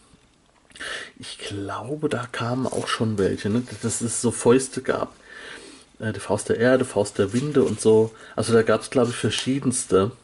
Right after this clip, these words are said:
in diesen magischen Art-, Artefakten. Finde ich auch immer ganz gut, ne? Diese Artefakte. Kann man schön einbauen auch mal. Ja, und hier am Schluss nochmal Hermges <laughs> mit dieser Werbung. Also die, die Werbung in die neunziger,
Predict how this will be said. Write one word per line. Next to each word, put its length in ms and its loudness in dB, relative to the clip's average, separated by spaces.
in 120 -4
diesen 200 -6
magischen 380 0
Art-, 240 -8
Artefakten. 640 -8
Finde 260 0
ich 120 0
auch 100 -2
immer 220 2
ganz 360 -2
gut, 280 -6
ne? 180 0
Diese 180 -2
Artefakte. 640 -6
Kann 120 -6
man 120 2
schön 260 2
einbauen 580 2
auch 240 -4
mal. 280 2
Ja, 220 -6
und 160 -2
hier 100 4
am 100 2
Schluss 280 0
nochmal 500 0
Hermges 640 -2
<laughs> 160 -8
mit 140 -8
dieser 240 0
Werbung. 420 0
Also 180 -2
die, 120 -4
die 140 0
Werbung 340 4
in 120 0
die 120 0
neunziger, 800 4